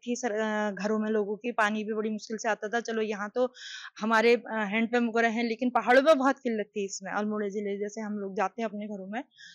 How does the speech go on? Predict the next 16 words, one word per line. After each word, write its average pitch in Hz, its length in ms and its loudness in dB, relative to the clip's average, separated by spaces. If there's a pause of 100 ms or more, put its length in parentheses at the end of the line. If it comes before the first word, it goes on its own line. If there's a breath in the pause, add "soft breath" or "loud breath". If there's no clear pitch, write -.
तो 254 60 0
अब 233 200 6
हम 247 180 0
जब 247 140 0
जाते 214 300 2
हैं 254 120 0
वहाँ 226 500 -2
पानी 214 280 0
आने 214 160 -4
की 233 140 -6
बड़ी 233 220 2
अच्छी 214 240 0
सुविधा 202 340 -4
कर 185 220 -10
रखी 185 280 -12
है 180 80 -16